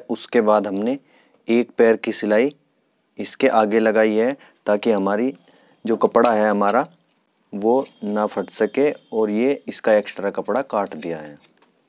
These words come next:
दोनों तरफ से ऐसे एक्स्ट्रा कपड़ा काट देना है।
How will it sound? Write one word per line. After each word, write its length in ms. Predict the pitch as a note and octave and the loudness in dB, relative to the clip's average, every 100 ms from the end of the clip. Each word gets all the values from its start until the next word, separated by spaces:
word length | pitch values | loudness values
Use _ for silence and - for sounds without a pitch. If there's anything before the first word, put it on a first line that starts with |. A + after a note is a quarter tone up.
| _ _ _ _ _ _ _ - | _ _ _ _ _ _ _ -18
दोनों 280 | F2 F#2+ F#2 | -6 -4 -4
तरफ 220 | F2+ F#2 - | -6 -8 -8
से 180 | - C#3+ _ _ _ _ _ _ _ _ | -14 -14 _ _ _ _ _ _ _ _
ऐसे 300 | G2+ F#2 G2 | -10 -6 -6
एक्स्ट्रा 360 | F#2+ - - F#2+ | -6 -10 -8 -8
कपड़ा 280 | - F#2+ F#2 | -6 -8 -6
काट 220 | F#2+ F2+ | -6 -8
देना 280 | E2+ F#2+ G2+ | -8 -8 -8
है। 180 | G#2+ | -12